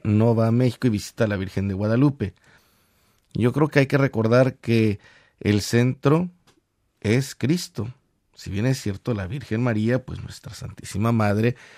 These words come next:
la queremos, la apreciamos, y como un gesto, al menos lo vemos así nosotros, y yo creo que el Santo Padre lo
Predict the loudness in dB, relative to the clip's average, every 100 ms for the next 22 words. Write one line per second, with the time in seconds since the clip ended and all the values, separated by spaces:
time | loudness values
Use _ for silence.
0 | -12 -2 0 0 -2 -4 -2 0 0 -2
1 | -4 -8 -8 -2 2 2 0 -2 -10 _
2 | _ _ _ _ _ -2 -2 0 -2 0
3 | 0 0 2 2 0 -4 -2 -2 -4 _
4 | _ _ _ -8 -6 -2 0 2 2 0
5 | 0 -2 -4 -6 -4 -2 -2 -4 -6 -4
6 | -2 -2 -2 -8 -8 -8 -4 -4 -4 -8
7 | -8 -6 -6 -8 -8 -6 -6 -8 -10